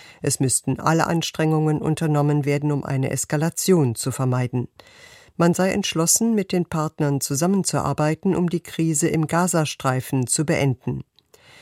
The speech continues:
Michel erwähnte in dem Zusammenhang einen sofortigen Waffenstillstand,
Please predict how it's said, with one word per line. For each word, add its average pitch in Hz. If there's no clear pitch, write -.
Michel 160
erwähnte 160
in 160
dem 156
Zusammenhang 151
einen 131
sofortigen 139
Waffenstillstand, 170